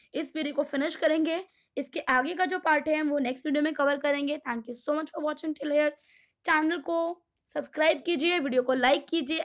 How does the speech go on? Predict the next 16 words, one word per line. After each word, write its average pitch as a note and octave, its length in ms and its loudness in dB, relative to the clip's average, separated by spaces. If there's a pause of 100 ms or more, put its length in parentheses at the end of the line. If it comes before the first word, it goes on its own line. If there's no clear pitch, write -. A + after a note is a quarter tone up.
and D4 180 2
शेयर D4+ 240 -2
कीजिए C#4 280 -2
अपने C#4 200 -4
फ्रेंड्स D4+ 320 -4
के E4 120 -6
साथ। D#4 220 4 (180)
And D4+ 220 2
गाइस, C#4+ 240 4 (420)
नोटिफिकेशन F#4 880 0
बेल D#4 180 2
को E4 120 -4
प्रेस C#4 280 0
करना C4 260 0
नहीं C4 260 2
भूलें, E4 300 2